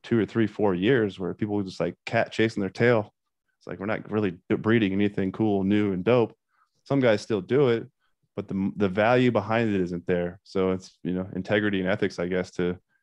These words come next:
try to do your best to release the best quality shit that you can,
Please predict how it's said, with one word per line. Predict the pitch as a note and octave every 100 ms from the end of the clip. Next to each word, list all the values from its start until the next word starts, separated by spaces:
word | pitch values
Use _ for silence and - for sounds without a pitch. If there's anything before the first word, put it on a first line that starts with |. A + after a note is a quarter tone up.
| _
try | - G2+
to | F#2
do |
your | G2 F2+
best | F#2 G2 F#2
to | F2
release | F2 F2+ -
the | F2
best | F#2 F2+ -
quality | F#2 F2+ F2
shit | E2+ F2 E2+
that | -
you | E2
can, | G2 F#2 F2+